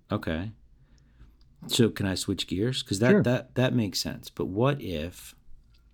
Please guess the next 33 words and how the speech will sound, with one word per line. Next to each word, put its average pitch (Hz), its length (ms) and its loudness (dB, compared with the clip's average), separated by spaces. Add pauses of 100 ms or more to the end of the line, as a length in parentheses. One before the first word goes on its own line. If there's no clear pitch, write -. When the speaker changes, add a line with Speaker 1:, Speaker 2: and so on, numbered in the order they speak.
(200)
Speaker 1:
I'm 90 200 -2
in 101 60 0
an 98 120 0
organization? 76 800 -4
I 82 40 -4
mean, 98 140 2
you've 101 100 -4
got 127 280 0
a 117 60 -2
lot 107 180 0
of 95 80 -6
stuff. - 220 -6
There's 101 140 0
a 113 40 2
lot 127 120 4
of 139 80 4
stuff 127 240 0
in 107 60 0
the, 98 220 -2
in 90 80 -2
the 87 80 0
article 85 380 -4
that 76 120 -4
came 90 180 -4
out 82 120 0
on 80 80 0
the 80 60 -2
second 76 440 -4
about 76 520 -4 (480)
tracking 85 440 -2
things 85 400 -2
like 78 340 -6
variance 78 840 -4